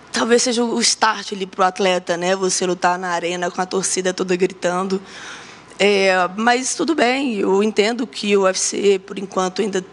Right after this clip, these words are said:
né, tá me testando ainda, principalmente no peso novo. Eu acredito que existe uma responsabilidade em um card numerado, que talvez eles não queriam correr o risco por enquanto, enquanto eu não batesse bem o peso.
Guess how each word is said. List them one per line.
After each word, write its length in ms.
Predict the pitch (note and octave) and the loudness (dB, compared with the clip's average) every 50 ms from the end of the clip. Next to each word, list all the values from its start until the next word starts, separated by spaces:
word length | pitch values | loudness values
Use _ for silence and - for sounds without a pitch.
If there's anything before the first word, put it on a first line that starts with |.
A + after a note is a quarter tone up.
| - - - - - - - | -20 -20 -20 -20 -6 -2 0
né, 140 | F#3 F#3 F3+ | 2 2 2
tá 160 | - F#3 F3+ | 0 0 -2
me 80 | F#3 | -2
testando 540 | F3+ - G3 F#3 F3+ - - F#3+ F#3 F#3+ F#3 | -2 -2 -2 0 0 -2 -2 -4 -2 -2 0
ainda, 180 | F3+ F3+ F3+ F#3 | 0 0 -2 -4
principalmente 500 | - F3+ F3 - G3 F#3 F3+ F#3+ - F#3+ | -4 -4 -4 -2 -2 -2 -2 -2 -2 -2
no 80 | F#3 | -4
peso 300 | F3+ - F3+ F#3 F#3+ F#3 | -2 0 0 0 0 0
novo. 480 | F3+ F#3 F#3 G3+ G#3+ G#3+ G3+ G3 G3 - - - - - - - - - - - - | -2 0 0 2 0 0 -2 -4 -10 -12 -14 -16 -18 -16 -16 -16 -18 -18 -16 -6 0
Eu 100 | - F#3 | 2 4
acredito 640 | F#3+ G3 F#3+ F#3+ F#3+ F#3 F3+ F#3+ F#3+ F#3 F#3+ G3+ F#3+ F#3 - | 4 4 2 -2 -4 0 2 2 2 2 0 -4 -6 -4 -2
que 140 | - - | 0 2
existe 340 | G3+ G3+ G3+ F#3 F#3+ F#3 - | 2 2 2 2 0 0 0
uma 120 | F#3+ F#3 G3 | 2 2 4
responsabilidade 960 | F#3+ F#3 - - F#3 F#3 - F3+ F3+ F3+ F3+ F3 F3 F3 G3 G#3 G#3+ F#3 F#3+ | 4 2 2 2 2 2 2 2 0 0 0 2 2 2 2 2 0 -4 -8
em 20 | F3+ | -8
um 80 | F#3 | -4
card 320 | F3+ F3+ F3 F#3 F3+ F3 F3+ | -2 0 0 0 -2 -4 -6
numerado, 720 | F3 F3 F3+ F3 F3 F3 F#3 F#3 F#3+ G3 G3 F#3 F#3 F#3 | -4 -2 0 0 2 2 2 2 2 0 0 -2 -6 -8
que 160 | - - - | -8 -6 -4
talvez 400 | - F#3 F#3 F3+ F3+ F#3 F#3+ F3+ | -2 -2 -2 -2 -2 -2 -2 -2
eles 180 | F#3 F#3 F#3 F3 | -2 -4 -4 -6
não 120 | F3+ F3 | -8 -4
queriam 260 | - - F#3 F3+ F3+ | -2 0 0 0 -2
correr 220 | F3+ - G3 F3+ F3+ | -4 -2 2 2 2
o 80 | F#3+ | 2
risco 420 | F3 D#3+ F3+ G3 G3+ G3 - - - | 2 0 0 0 0 -2 -4 -6 -6
por 180 | - - F3+ | -4 -2 -2
enquanto, 480 | F3+ F3 E3 F#3 F3+ F#3+ G#3 G#3 - G3 | -2 -2 0 0 0 0 -2 -4 -6 -10
enquanto 300 | F3+ D#3 F#3 F#3 F#3 F#3 | -8 -6 -4 -4 -2 -2
eu 80 | F#3+ F3+ | -2 -2
não 140 | F3+ F3+ | 0 0
batesse 420 | F3+ G#3 - - F#3 F#3 F#3 - G3 | 0 0 0 0 -2 -2 -2 -2 -2
bem 240 | F3 F3 F3+ F3+ F3+ | -2 -2 -2 -2 -2
o 60 | E3+ | -4
peso. 420 | - - G2 G#2 G#2+ G#2 - - | -4 -2 -2 0 -2 -2 -4 -8